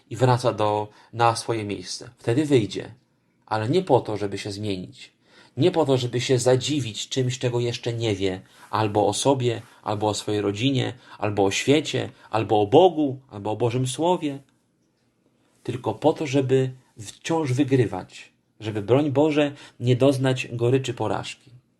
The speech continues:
I dlatego Jezus brał na środek tych ludzi, żeby sprawdzić ich wiarę, ich pokorę, żeby pokazać też wszystkim tym, którzy go obserwowali.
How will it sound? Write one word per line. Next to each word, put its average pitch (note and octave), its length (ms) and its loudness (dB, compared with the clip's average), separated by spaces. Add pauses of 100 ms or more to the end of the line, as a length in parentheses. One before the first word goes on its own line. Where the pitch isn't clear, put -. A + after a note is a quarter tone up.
(500)
I A#2+ 60 -12
dlatego B2 360 2
Jezus A#2 460 0 (300)
brał C3 380 4 (220)
na A#2 140 -6
środek C3 460 0
tych A2 140 -8
ludzi, A2+ 580 -8 (440)
żeby A2 300 0
sprawdzić B2 880 -2 (200)
ich A#2+ 340 -10 (180)
wiarę, B2+ 540 0 (840)
ich - 300 -2 (320)
pokorę, C3 640 -2 (720)
żeby C3 460 4 (160)
pokazać D3+ 680 0 (720)
też A#2 220 -2
wszystkim B2+ 560 0
tym, A#2+ 180 -2
którzy A2 240 -4
go G#2+ 100 2
obserwowali. G#2+ 800 0